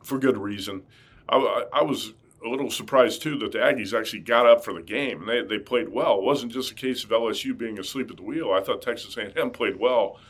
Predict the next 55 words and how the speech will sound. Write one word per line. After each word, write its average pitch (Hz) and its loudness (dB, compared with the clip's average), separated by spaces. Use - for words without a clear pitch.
so - -6
it 113 -2
was 107 -8
a - -16
combination 120 -2
of 95 -8
those 127 -4
two 101 -6
factors. 104 -6
Um, 117 -6
<clears throat> - -
and 147 -2
you, 156 -10
you 156 -8
can't 160 0
help 180 0
but 107 -6
human 143 -4
nature. 151 -4
You're 127 -2
gonna 123 -4
be 113 -6
looking 131 -4
ahead 131 -2
to 107 -10
Georgia 123 -4
in 113 -6
the 117 0
S 131 -2
E 135 -4
C 151 -6
championship 113 -8
game. 90 -10
So - 2
I'm - 0
not 170 6
gonna 160 2
make 147 2
too 160 -6
much 135 4
of 123 -4
the 113 -4
loss. 117 10
I've 127 -4
heard 131 -2
a 120 -2
lot 117 8
of 113 2
people - -8
trashing 113 2
L 107 -2
S 104 -6
U 110 -6
this 104 -8
week, 104 -8